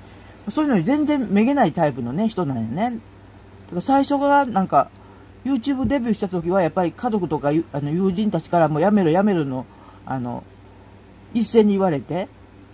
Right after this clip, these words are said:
あの、そういう状態やったらしいんだけども、売れたらみんな手のひら返しになるいうかね。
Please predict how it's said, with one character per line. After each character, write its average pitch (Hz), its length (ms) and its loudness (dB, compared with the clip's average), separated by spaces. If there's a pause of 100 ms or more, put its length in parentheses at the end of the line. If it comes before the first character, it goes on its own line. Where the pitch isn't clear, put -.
(260)
あ 127 60 -8
の、 110 200 -6 (140)
そ 196 200 0
う 185 40 4
い 180 80 4
う 170 40 2
状 170 180 0
態 160 320 0
や 131 80 -6
っ - 40 -10
た 123 120 -8
ら 143 100 -2
し 139 140 -8
い 120 40 -6
ん 120 120 -8 (160)
だ 135 100 -8
け 202 120 -4
ど 190 120 0
も、 226 300 2 (220)
売 294 80 -2
れ 285 120 0
た 277 140 0
ら 240 140 4 (180)
み 180 160 -4
ん 175 60 -4
な 151 100 -6
手 156 120 -10
の 147 100 -10
ひ 151 80 -10
ら 147 100 -8
返 156 200 -6
し - 60 -16
に 120 160 -14
な 120 120 -14
る 139 80 -12
い 127 160 -12
う - 20 -16
か 156 160 -20
ね。 240 160 -12